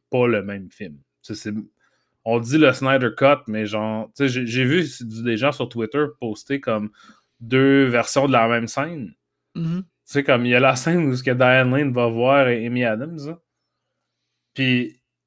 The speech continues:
Speaker 1: tu sais, ils se parlent de je sais pas trop, puis je pense que c'est supposé d'être Martian Man-, Manhunter, euh, qui est comme en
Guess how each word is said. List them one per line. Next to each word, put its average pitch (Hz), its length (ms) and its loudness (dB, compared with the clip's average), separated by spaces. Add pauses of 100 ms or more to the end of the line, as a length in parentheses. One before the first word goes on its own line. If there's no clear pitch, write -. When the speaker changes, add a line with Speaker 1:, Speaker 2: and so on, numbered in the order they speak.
(120)
Speaker 1:
tu - 80 -20
sais, 131 140 -4
ils 113 100 -4
se - 80 -12
parlent 123 460 2
de 117 100 -6
je 107 60 -12
sais - 60 -20
pas 113 100 -8
trop, 131 160 -10
puis 123 120 -12
je - 120 -14
pense 120 240 -2
que 117 80 -8
c'est 113 160 -10
supposé 117 380 -6
d'être 113 180 -4
Martian 117 340 -2
Man-, 117 320 -4
Manhunter, 113 480 -6
euh, 123 480 -4
qui 107 160 -12
est 110 60 -10
comme 113 180 -8
en 104 340 -10